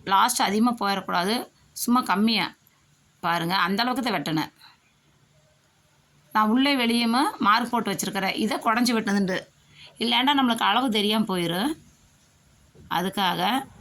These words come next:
இது வந்து கிராஸ் கட்டிங்கில் நேர் கட்டிங்கு. பின்னாடி வெட்டின தூக்கி கரெக்டா போட்டு பா-, வச்சு, அதோட மார்க் எங்கெங்க பண்ணியிருக்கோன்னா,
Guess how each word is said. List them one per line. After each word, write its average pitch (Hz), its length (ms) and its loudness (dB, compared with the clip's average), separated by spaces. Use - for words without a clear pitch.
இது 220 160 -2
வந்து 247 240 2
கிராஸ் 247 400 0
கட்டிங்கில் 233 400 0
நேர் 247 260 2
கட்டிங்கு. 196 420 -2
பின்னாடி 262 340 2
வெட்டின 226 260 -2
தூக்கி 247 220 -4
கரெக்டா 226 420 -2
போட்டு 214 260 -4
பா-, 185 640 0
வச்சு, 190 360 -2
அதோட 196 340 0
மார்க் 233 380 4
எங்கெங்க 240 420 2
பண்ணியிருக்கோன்னா, 190 600 0